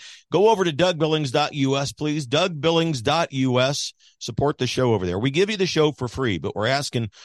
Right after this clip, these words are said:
for a voluntary subscription, voluntary contribution every month. Doug Billings dot U S. At the top of the webpage, click on that support tab.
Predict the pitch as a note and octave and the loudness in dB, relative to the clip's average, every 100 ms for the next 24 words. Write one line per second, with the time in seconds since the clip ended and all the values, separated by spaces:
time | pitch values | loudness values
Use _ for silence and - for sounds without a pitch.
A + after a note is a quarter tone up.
0 | - A#2 A#2 E2+ A#2 C3+ B2+ - A2+ A2+ | -4 4 4 6 4 6 4 2 2 0
1 | - G2 - A2+ - F#3+ G#2+ A#2 A2 A2 | -2 -6 -4 -2 -2 0 2 2 0 0
2 | A2 G#2 G#2 F2 G#2+ - G#2 G2 F#2+ F2+ | 0 -2 -2 -2 -2 -2 -2 -2 0 -2
3 | - - - _ B2+ C#3+ C#3+ D3 C#3+ C#3 | -6 -16 -20 _ 2 2 2 2 2 2
4 | A2 B2+ C3 B2+ A2 G#2+ - - C#3 C3+ | 2 2 2 2 2 0 -4 -6 0 0
5 | C#3+ B2+ A#2+ A#2 B2+ A2+ A2+ G#2+ - - | 0 0 0 0 0 -2 -2 -6 -16 -20
6 | _ - C3+ C3 A#2+ A2+ - G#2 - A2+ | _ -6 -4 2 2 2 0 -2 0 0
7 | - D#2+ C#2 | -2 -6 -8